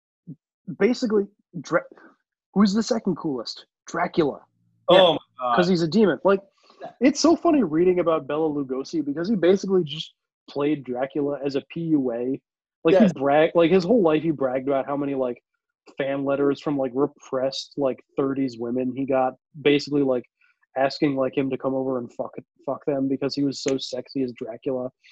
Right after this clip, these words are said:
Speaker 1: When he was, like, seventy and, like, dying of morphine addiction, like, he, like, famously went to this, like,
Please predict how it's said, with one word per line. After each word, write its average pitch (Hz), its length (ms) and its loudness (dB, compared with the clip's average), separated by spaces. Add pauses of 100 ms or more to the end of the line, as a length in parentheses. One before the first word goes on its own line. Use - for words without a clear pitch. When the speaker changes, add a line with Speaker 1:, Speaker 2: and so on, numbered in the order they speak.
(480)
Speaker 1:
When 160 80 2
he 240 80 8
was, 269 80 4
like, 208 160 4
seventy 151 720 0
and, 143 120 -4
like, 127 280 -4
dying 135 440 0
of 123 120 -4
morphine 127 420 -6
addiction, 139 520 -2 (420)
like, 151 120 0
he, 180 100 4
like, 170 180 2
famously 147 480 0
went 131 200 -2
to 143 80 2
this, 135 180 -4
like, 127 180 0